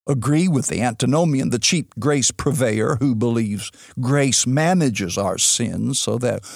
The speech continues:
we can live as sinful as we want and still die and go to heaven. No, surely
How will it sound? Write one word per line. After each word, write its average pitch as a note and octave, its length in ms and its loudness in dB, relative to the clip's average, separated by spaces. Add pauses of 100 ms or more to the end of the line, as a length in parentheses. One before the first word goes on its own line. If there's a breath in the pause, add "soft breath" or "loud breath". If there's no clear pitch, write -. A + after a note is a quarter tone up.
(140 loud breath)
we D3 220 2
can C3 240 2
live C3 200 2
as G#2 200 0
sinful A#2+ 540 0
as F#2 160 -6
we G#2+ 100 -2
want C#3+ 340 0
and B2+ 100 -2
still F3 240 0
die D3 240 2
and D3+ 100 -2
go F3 100 2
to F3+ 120 2
heaven. G3+ 380 0
No, B2+ 340 0
surely C#3 520 0